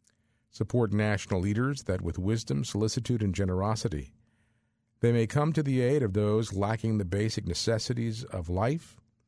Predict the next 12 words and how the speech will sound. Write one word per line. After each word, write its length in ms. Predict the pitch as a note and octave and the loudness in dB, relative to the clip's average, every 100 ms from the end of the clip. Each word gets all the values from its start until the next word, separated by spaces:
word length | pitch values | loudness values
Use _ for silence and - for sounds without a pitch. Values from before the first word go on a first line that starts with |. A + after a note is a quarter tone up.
| _ _ _ - | _ _ _ -2
and 120 | F#2+ | 0
may 120 | G2 | 2
devise 440 | F#2 G2 F#2+ F#2 - | 0 0 0 0 -4
social 580 | - - A#2+ A#2+ C#3+ C3+ | -8 0 0 0 -2 -2
and 200 | - G#2+ | -2 -2
economic 480 | A2 A2 A2 A2 G2+ | 0 0 0 0 -2
solutions 720 | - G2+ C#3 - F#2 F2 E2 - _ _ _ _ _ _ _ _ | -2 0 0 0 -2 -2 -6 -12 _ _ _ _ _ _ _ _
inspired 680 | G#2 G2 - D3+ E3 B2+ F2 | -2 -2 0 2 2 2 0
by 160 | F2 E2 | -4 -4
farsightedness 1000 | G2+ F#2 - - B2+ B2+ C3 C3 - | -2 -2 -2 -2 0 0 -2 -2 -6
and 160 | A2 A2 | -6 -4
solidarity. 800 | - G2 F2+ E2+ E2+ D#2 - | -2 -2 0 -2 -2 -4 -8